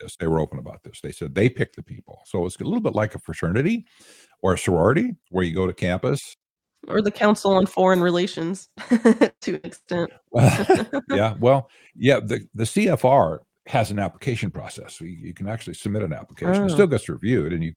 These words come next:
Speaker 1: could be denied. But the C F R, or excuse me, the Trilateral Commission, uh, tapped people, like, kinda like universities do with the sorority or fraternity. You, you go to,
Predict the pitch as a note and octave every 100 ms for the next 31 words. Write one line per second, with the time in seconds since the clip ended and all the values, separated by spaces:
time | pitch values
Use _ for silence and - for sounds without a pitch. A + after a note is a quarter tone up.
0 | _ - B2 G2 C#2 C2 A#2 D3+ C2+ A#1+
1 | - _ _ _ _ _ _ _ _ _
2 | - G#2 G2 - G2+ - E3 G3+ - A2+
3 | G#2+ G2+ F2+ F2+ - B2 A2 F2 F2 F2
4 | - A#2 C3+ C#3+ - G#2 F#2+ G2+ F#2 F#2
5 | F2+ _ _ _ _ _ _ _ - D#2
6 | - - B2+ F2+ - - _ F2 - F2+
7 | F#2+ - - D#2 D#2 - _ G2 E2 E2
8 | - _ _ _ _ _ _ _ _ E2+
9 | E2+ E2 D#2+ D#2 C2+ D2+ D2 C#2+ - C#2
10 | - D#2 C#2+ C#2 C2+ - D2 D2 C#2 D2
11 | E2 D#2+ E2 G2 G2 G2 D2+